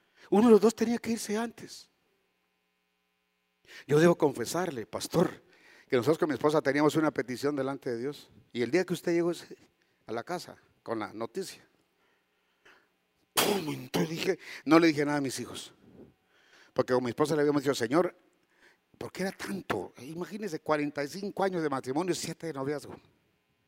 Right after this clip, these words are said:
Siempre andábamos juntos. De los cuarenta y cinco de, de matrimonio, por lo menos, eh, treinta y cinco años, treinta o más fueron así. Más.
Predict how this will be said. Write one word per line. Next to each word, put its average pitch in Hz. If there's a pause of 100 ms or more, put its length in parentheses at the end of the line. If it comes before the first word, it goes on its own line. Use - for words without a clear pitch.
(720)
Siempre -
andábamos 156
juntos. - (1160)
De 156
los 143
cuarenta 131
y 127
cinco 175
de, 107 (220)
de 131
matrimonio, 143
por 143
lo 135
menos, 180 (420)
eh, 127 (220)
treinta 139
y 120
cinco -
años, -
treinta 175
o 127
más 196
fueron 214
así. - (800)
Más. -